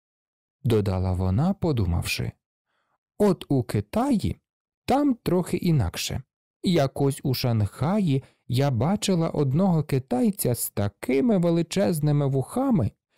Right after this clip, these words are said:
що він ними накривався. Коли йшов дощ,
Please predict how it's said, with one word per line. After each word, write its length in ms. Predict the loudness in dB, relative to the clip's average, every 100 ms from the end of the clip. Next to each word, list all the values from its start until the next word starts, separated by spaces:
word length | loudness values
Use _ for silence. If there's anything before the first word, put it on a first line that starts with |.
| -16
що 300 | -10 -2 0
він 360 | 2 2 4 4
ними 340 | 4 4 4
накривався. 1080 | 4 2 0 0 0 2 2 0 -2 -2 -2 _ _ _ _ _ _ _ _ 0
Коли 260 | 2 4
йшов 360 | 2 0 0 2
дощ, 500 | 2 2 0 -4 -10